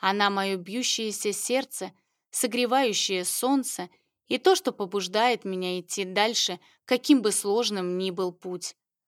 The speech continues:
Машу ей рукой. Она так похожа на свою маму, особенно живой и лучезарной улыбкой, словно на свете не бывает ничего плохого. «Азалия приехала», сообщает она своим подружкам. «Девочки машут мне рукой.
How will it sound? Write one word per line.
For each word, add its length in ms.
Машу 300
ей 200
рукой. 480
Она 260
так 220
похожа 380
на 100
свою 320
маму, 400
особенно 560
живой 400
и 160
лучезарной 680
улыбкой, 600
словно 360
на 140
свете 340
не 140
бывает 400
ничего 400
плохого. 640
«Азалия 560
приехала», 680
сообщает 640
она 240
своим 280
подружкам. 720
«Девочки 440
машут 380
мне 120
рукой. 480